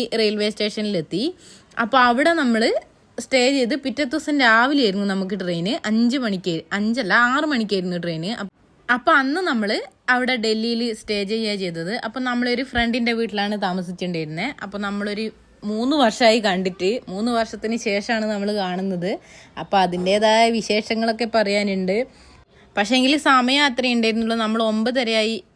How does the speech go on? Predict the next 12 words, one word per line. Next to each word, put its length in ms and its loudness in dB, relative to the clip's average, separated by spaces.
ഏ, 180 0
ഡൽഹിയിലെത്തുമ്പം. 840 -2
പിന്നെ 260 -2
ജ-, 200 -2
അത്ര 160 -8
സമയം 260 0
ഉണ്ടായിരുന്നുള്ളൂ. 560 0
വീട്ടിലെത്തി 540 0
ഒന്ന് 240 2
ഫ്രഷായി, 580 0
ഫുഡ്, 160 -6
നല്ല 280 4